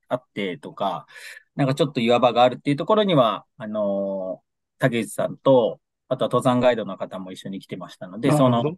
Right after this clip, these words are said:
Speaker 1: 二人でサポートに入るとか、
Speaker 2: うん。サポートでね。
Speaker 1: はい。
Speaker 2: うん。
Speaker 1: あとは、その、夜必ず登山ミーティングというミーティングをしてましたので、
Speaker 2: うん。うん。
Speaker 1: そのミーティングの時には、実はヒマラヤではね、こういうことがあって、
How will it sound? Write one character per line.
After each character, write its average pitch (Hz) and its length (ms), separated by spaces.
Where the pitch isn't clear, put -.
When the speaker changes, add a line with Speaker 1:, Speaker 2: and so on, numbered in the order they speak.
Speaker 1:
二 135 220
人 135 80
で 160 200
サ 107 140
ポ 107 140
ー 107 60
ト 113 120
に 104 100
入 113 220
る 151 240
と 143 60
か、 127 140
Speaker 2:
う 113 40
ん。 - 20
サ - 60
ポ 139 60
ー 110 40
ト 110 160
で 202 100
ね。 196 120
Speaker 1:
は 127 200
い。 - 20
Speaker 2:
う 110 140
ん。 - 80
Speaker 1:
あ 185 120
と 160 120
は、 113 340
そ 113 120
の、 98 320
夜 185 240
必 139 140
ず 123 340
登 120 140
山 127 240
ミ 123 180
ー - 20
テ 92 100
ィ 87 40
ン 85 40
グ 82 80
と - 80
い 82 40
う 85 40
ミ 90 140
ー - 20
テ - 80
ィ - 20
ン 92 40
グ 90 60
を - 40
し - 60
て 98 100
ま 92 140
し 147 100
た 127 80
の 85 140
で、 131 260
Speaker 2:
う - 20
ん。 139 40
う - 40
ん。 - 40
Speaker 1:
そ 123 100
の 117 80
ミ 113 160
ー - 20
テ 120 80
ィ 110 40
ン 113 40
グ 113 60
の 117 80
時 139 200
に 160 100
は、 180 360
実 - 240
は 110 300
ヒ - 120
マ 127 140
ラ 127 160
ヤ 123 60
で 120 100
は 104 80
ね、 104 180
こ 120 100
う 120 40
い - 20
う - 40
こ 131 100
と 117 100
が 101 120
あ 95 40
っ - 140
て、 - 200